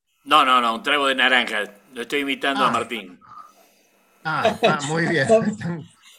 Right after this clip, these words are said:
Speaker 2: Ahí están los dos. Qué grande. Eh, me, me interesaría saber en dónde se han cruzado <clears throat> con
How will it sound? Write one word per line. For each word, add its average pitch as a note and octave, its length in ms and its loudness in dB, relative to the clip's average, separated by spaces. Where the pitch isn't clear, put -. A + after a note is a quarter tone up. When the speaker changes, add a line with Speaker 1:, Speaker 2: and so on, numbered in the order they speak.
Speaker 2:
Ahí D3+ 200 -2
están B2 360 -4
los A#2 120 -4
dos. A#2 140 -6
Qué E3+ 140 -2
grande. E3+ 420 0
Eh, - 480 0
me, G3 160 -6
me G3 160 -2
interesaría G3 600 0
saber G#3+ 340 -2
en G3 180 -6
dónde A#3 260 -4
se G#3 120 -8
han A#3 120 -12
cruzado F3 680 -6
<clears throat> - 120 -20
con F3+ 400 0